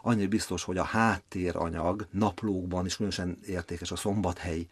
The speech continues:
levéltárnak, Rétfalvi Balázs kollega vizsgálta azt át,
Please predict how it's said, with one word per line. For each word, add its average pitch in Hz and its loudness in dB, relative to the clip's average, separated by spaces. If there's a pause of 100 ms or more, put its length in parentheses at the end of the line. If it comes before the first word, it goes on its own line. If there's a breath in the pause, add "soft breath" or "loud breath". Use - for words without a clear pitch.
(100 loud breath)
levéltárnak, 87 -2
Rétfalvi 92 -2
Balázs 90 0
kollega 90 0
vizsgálta 90 -2
azt 82 -4
át, 92 2